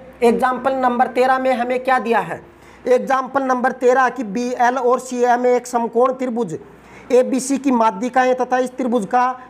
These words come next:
कोण ए समकोण है। सिद्ध कीजिए कि चार कोष्टक B L square plus में सी एम स्क्वायर और बराबर में पाँच बी सी स्क्वायर। तो सबसे पहले तो देखो हमें एक जो आकृति दी गई है, ये आकृति ड्रॉ कर देता हूँ भाई मैं,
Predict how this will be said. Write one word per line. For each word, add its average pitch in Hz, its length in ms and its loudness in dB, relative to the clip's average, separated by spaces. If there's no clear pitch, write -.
कोण 247 240 4
ए 240 180 4
समकोण 202 480 -2
है। 156 160 -8
सिद्ध 254 260 2
कीजिए 262 360 2
कि 254 240 0
चार 240 480 2
कोष्टक 247 460 2
B 233 200 -2
L 247 220 0
square 254 300 0
plus 247 300 -4
में 254 140 -2
सी 240 200 -4
एम 233 200 2
स्क्वायर 254 300 0
और 233 140 0
बराबर 220 360 2
में 254 280 2
पाँच 233 360 -2
बी 220 180 -6
सी 240 220 -6
स्क्वायर। 151 360 -4
तो 254 100 2
सबसे 254 340 -2
पहले 240 280 2
तो 247 140 2
देखो 247 240 2
हमें 240 220 0
एक 247 400 0
जो 233 140 2
आकृति 240 580 -4
दी 233 140 -4
गई 214 180 -2
है, 226 100 6
ये 233 160 4
आकृति 233 480 -2
ड्रॉ 226 220 2
कर 240 140 -2
देता 175 260 -6
हूँ 165 100 -2
भाई 156 140 -2
मैं, 139 120 -6